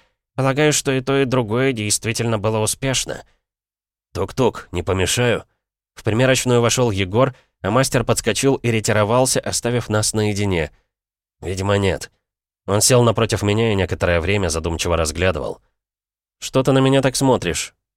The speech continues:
Я почувствовал, что начинаю заводиться, и тут увидел, как кончики языков пламени у татуировки начинают светиться.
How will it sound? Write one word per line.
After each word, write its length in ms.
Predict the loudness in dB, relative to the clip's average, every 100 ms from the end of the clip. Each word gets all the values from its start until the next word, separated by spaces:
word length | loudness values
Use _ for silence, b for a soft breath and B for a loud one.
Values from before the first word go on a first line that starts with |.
| -6
Я 160 | -2
почувствовал, 520 | -2 -2 -2 -2 0 0
что 220 | -2 -2
начинаю 400 | -2 0 0 0
заводиться, 600 | 0 -2 -2 -4 -4 -6 b b -8
и 80 |
тут 180 | -2 2
увидел, 380 | 2 2 2 2
как 180 | 2 -2
кончики 400 | 0 0 -2 -4
языков 480 | -2 -2 0 -2 0
пламени 380 | 0 0 2 0
у 80 |
татуировки 580 | -2 -2 -2 0 -2 -2
начинают 460 | -4 -2 -2 -2 -2
светиться. 600 | -4 -4 -4 -4 -6